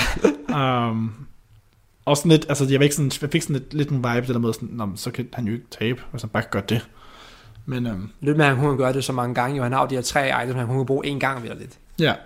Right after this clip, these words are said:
Speaker 1: øh.
Speaker 2: Og det var hans sidste item, den er sådan, okay, det her, det er den, der s-,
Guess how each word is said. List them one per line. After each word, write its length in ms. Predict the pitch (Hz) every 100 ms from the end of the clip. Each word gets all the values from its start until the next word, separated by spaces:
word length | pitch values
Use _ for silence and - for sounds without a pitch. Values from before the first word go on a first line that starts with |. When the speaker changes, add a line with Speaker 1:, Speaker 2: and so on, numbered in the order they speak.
| 175
Speaker 1:
øh. 320 | 151 127 113 - - _ _ _ _ _ _ _ _ _
Speaker 2:
Og 80 | 131
det 80 | 127
var 60 |
hans 120 | 127
sidste 160 | 139 - 127
item, 160 | 127 123
den 120 | 123
er 40 |
sådan, 160 | 120 120
okay, 320 | 117 120 120 -
det 100 | 139
her, 160 | 135 123
det 100 | 123
er 40 |
den, 160 | 123 120
der 100 | 117
s-, 200 | -